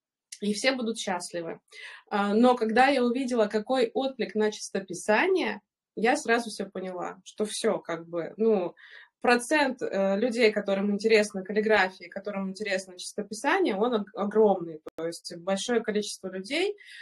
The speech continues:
у них есть потребность, э, именно исправить почерк либо себе, либо своим детям, ну, в частности, детям. И я увидела, что на это больше отклика,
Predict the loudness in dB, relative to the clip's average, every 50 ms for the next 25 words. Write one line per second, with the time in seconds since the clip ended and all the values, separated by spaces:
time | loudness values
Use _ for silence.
0 | -20 _ -4 0 2 2 2 0 0 -2 -4 -4 -4 -4 -4 -4 -2 -2 -2 -2
1 | 0 0 -2 -2 -4 -8 -12 -10 -8 -6 -6 -4 -4 -4 -4 -6 -6 -4 -2 0
2 | 0 0 0 -2 -2 0 2 4 4 2 0 _ -6 -4 -4 -4 -8 -12 -12 -8
3 | -8 -8 -6 -6 -8 -6 -6 -4 -2 -2 0 -2 -2 -4 -6 -10 -10 -10 -10 -8
4 | -6 -4 -4 -4 -4 -2 -2 -2 -2 -4 -2 -2 -2 0 -2 -4 -10 -10 -12 -18
5 | -8 -2 0 0 0 0 -4 -10 -16 -16 _ _ -20 -20 -20 -20 -16 -10 -4 -2
6 | 0 0 2 2 0 0 0 2 2 2 2 2 0 -4 0 2 2 2 0 0
7 | -4 -6 -4 0 2 4 4 4 4 0 -4 -8 -6 -4 -2 -2 -2 -2 -2 -4
8 | -4 -2 -2 -4 -4